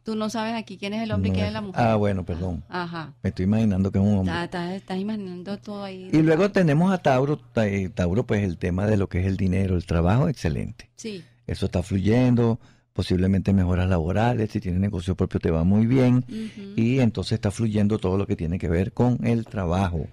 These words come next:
Speaker 1: Sí,
Speaker 2: el dinero.
Speaker 1: el dinero no falta,
Speaker 2: Cambio.
Speaker 1: el dinero siempre va a fluir, y este, y bueno, acuérdate también que puedes conseguir el, eh,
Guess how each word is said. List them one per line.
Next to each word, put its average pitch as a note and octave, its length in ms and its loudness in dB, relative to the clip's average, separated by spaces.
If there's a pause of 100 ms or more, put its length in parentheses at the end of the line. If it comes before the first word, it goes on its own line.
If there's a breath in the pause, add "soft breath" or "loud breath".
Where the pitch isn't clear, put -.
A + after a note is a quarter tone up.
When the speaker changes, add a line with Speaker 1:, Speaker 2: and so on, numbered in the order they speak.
Speaker 1:
Sí, A#3 300 -4
Speaker 2:
el G#2 160 2
dinero. G2+ 540 2
Speaker 1:
el - 180 -4
dinero G#3 440 -6
no G#3+ 140 -8
falta, A#3+ 360 -2
Speaker 2:
Cambio. G#3+ 200 2
Speaker 1:
el F2 140 -4
dinero F#3 440 -6
siempre F#3 380 -12
va F3 100 -8
a F3+ 40 -8
fluir, A#3+ 500 -10 (500)
y F#3+ 140 -10
este, F3+ 520 -8
y A3 120 -6
bueno, G#3 300 -4
acuérdate F3 640 -6
también F#3 480 -8
que A3 120 -8
puedes F#3+ 340 -8
conseguir F#3+ 680 -8
el, G#3+ 500 -8
eh, F3+ 460 -14